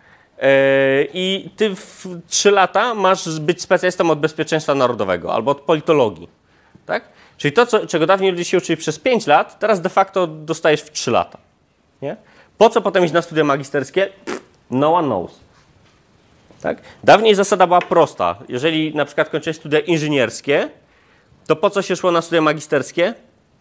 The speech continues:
Żeby, jak sama nazwa wskazuje, co znaczy magister?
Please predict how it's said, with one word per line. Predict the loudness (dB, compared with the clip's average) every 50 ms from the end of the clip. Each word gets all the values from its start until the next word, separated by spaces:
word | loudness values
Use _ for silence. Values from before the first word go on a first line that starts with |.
| _ _ -4
Żeby, | -2 0 2 2
jak | 2 0 0
sama | 0 0 2 2
nazwa | 0 0 0 0 -2
wskazuje, | -2 -2 -2 -2 0 -2 0 0 0 0 0 -2 -10 _ _ _ _ _ _ _ _ _ _ _ _ _ _ _ _ _ _ _ _ _ _ _ _ _ _ _ _ _ _ _ _ _ _ _ _ _ -4
co | 0 2
znaczy | 2 2 2 2
magister? | 0 0 0 -2 -4 -2 -2 -2 -2